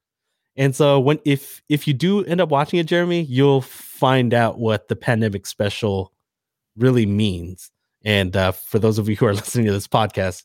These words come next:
w-, definitely watch it on H B O Max. It's worth a watch. It's only forty minutes,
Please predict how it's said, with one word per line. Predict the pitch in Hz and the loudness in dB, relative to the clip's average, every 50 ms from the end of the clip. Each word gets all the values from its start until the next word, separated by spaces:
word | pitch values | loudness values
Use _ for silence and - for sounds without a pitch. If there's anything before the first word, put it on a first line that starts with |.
| - 135 123 | -18 -12 -10
w-, | 135 123 127 | -8 -8 -4
definitely | 120 127 160 175 175 156 | -2 0 0 2 2 2
watch | 139 135 131 127 - | 4 2 2 0 0
it | 127 | 0
on | 113 110 101 | 0 -2 -2
H | - 120 107 - | -4 -8 -6 -4
B | 120 107 | -4 -4
O | 101 | -4
Max. | 98 95 92 - - - | -6 -8 -10 -8 -8 -8
It's | 135 - | -8 -4
worth | 123 117 127 120 123 - - _ _ _ _ _ _ _ _ | 0 0 0 0 -2 -6 -14 _ _ _ _ _ _ _ _
a | 107 101 | -4 0
watch. | 98 107 113 110 113 - | 2 2 2 2 0 -2
It's | 113 104 - | -2 0 2
only | 156 160 147 | 2 2 2
forty | - - 143 131 127 | 2 2 2 2 2
minutes, | 117 117 117 113 110 104 - - - | 2 2 0 0 0 -2 -6 -12 -18